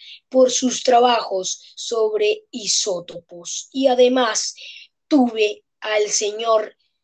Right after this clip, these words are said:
Niels Bohr, otro que también teorizó sobre los modelos atómicos. Señores, señores, señores, espérenme un momento,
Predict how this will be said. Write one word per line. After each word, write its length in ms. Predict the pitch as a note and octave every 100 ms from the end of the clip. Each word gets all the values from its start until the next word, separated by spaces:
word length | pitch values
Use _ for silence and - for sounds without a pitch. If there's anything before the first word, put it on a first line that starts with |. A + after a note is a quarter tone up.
| _
Niels 960 | G3+ G#3+ A3 A3+ A#3 A#3+ A#3+ - - _ _ _
Bohr, 560 | F#3+ A3+ A#3 F#3 E3+ _ _ _ _ _ _
otro 340 | D4+ D#4+ C4+
que 140 | B3 A#3+
también 540 | A#3 B3 C4 C4+ C4
teorizó 880 | B3+ A#3+ A3 G#3+ - C4+ C4 A#3+ - _ _ _
sobre 760 | - - C4 A#3+ A#3 A3 G#3+ G#3 G#3
los 200 | G#3 G3+
modelos 680 | G3+ G3 G#3+ A3+ G#3+ G#3 -
atómicos. 1000 | G#3+ G#3 A#3 G3+ F3+ E3+ D#3+ - - - _ _ -
Señores, 680 | - D#4 E4 G4+ E4+ C4 - -
señores, 600 | D4+ D4 D#4+ D#4 C#4 -
señores, 560 | C4 C4 A3+ G#3+ -
espérenme 680 | A3+ A3 - C4+ C4 B3+ - D4+
un 180 | C4
momento, 580 | B3+ B3+ A#3+ A3 G#3 G#3